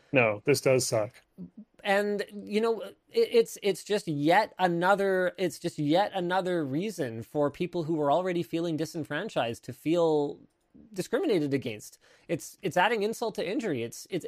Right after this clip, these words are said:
Speaker 2: and it's just,
Speaker 1: Yeah.
Speaker 2: for me, for me, one of the biggest modifiers, um, you know, for how bad I will feel about something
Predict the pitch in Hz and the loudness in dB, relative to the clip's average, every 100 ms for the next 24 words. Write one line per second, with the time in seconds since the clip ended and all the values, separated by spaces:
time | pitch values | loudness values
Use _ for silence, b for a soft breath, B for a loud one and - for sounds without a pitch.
0 | 202 143 - - 110 95 - b b b | -6 -6 -6 -2 -2 -2 -8 b b b
1 | b _ 226 233 214 285 269 - b b | b _ 0 0 2 2 0 -4 b b
2 | b b b b b b b b b b | b b b b b b b b b b
3 | b - 226 240 311 285 233 269 247 131 | b 0 2 6 6 6 4 4 2 2
4 | 180 190 - 151 139 127 131 131 139 113 | 4 4 0 -2 0 2 2 2 0 0
5 | 107 104 107 - - _ _ - 127 120 | -2 -6 -12 -16 -18 _ _ -2 2 4
6 | 117 113 113 123 - _ _ _ 151 151 | 4 0 -8 -14 -20 _ _ _ -6 -4
7 | 139 139 - 165 180 175 151 127 135 135 | -4 -6 -2 2 4 4 4 2 6 6
8 | 123 98 - 131 123 117 113 - 123 123 | 6 0 -8 -2 -2 -2 -4 -2 0 0
9 | 107 107 - 120 101 117 139 151 | -2 -6 -6 -10 -10 -12 -14 -18